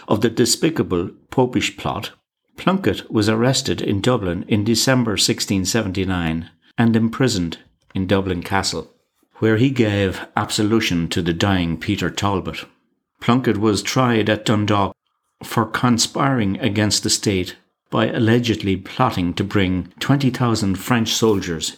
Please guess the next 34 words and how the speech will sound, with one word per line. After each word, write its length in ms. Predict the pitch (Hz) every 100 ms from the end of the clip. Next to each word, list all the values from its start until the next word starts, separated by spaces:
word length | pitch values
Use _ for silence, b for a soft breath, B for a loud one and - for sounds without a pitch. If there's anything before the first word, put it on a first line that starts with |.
| -
into 200 | 110 92
the 100 | 92
country, 500 | 87 107 101 90 78 _ _ _
and 200 | 113 113
for 160 | 120 123
levying 760 | 117 117 123 120 98 92 92 95 _ _ _
a 60 | -
tax 580 | - 117 101 - - -
on 80 | 98
his 220 | 95 104
clergy 580 | - 117 107 - 82 - -
to 100 | 113
support 540 | - 123 - 120 113
seventy 420 | - 143 147 127
thousand 480 | 120 117 117 104 101
men 380 | 104 92 87 98
for 260 | - 98
rebellion. 600 | 90 90 90 98 90 85 - _ _ _ _
This 280 | - 208 -
was 160 | 123 107
never 300 | 110 107 95
proven, 560 | - 113 90 80 80 _ _ _ _ _
and 160 | 113 120
so 240 | - 135
Lord 460 | 98 95 110 107 104
Shaftesbury 880 | - 139 139 - - 82 85 107 _ b b b
had 260 | - 104 104
Plunkett 420 | 123 113 107 82
moved 460 | 104 98 92 90 - -
to 120 | 104
Newgate 520 | 98 104 101 95 87
Prison 340 | - 90 87 85
in 200 | 85 85
London 440 | 95 95 80 85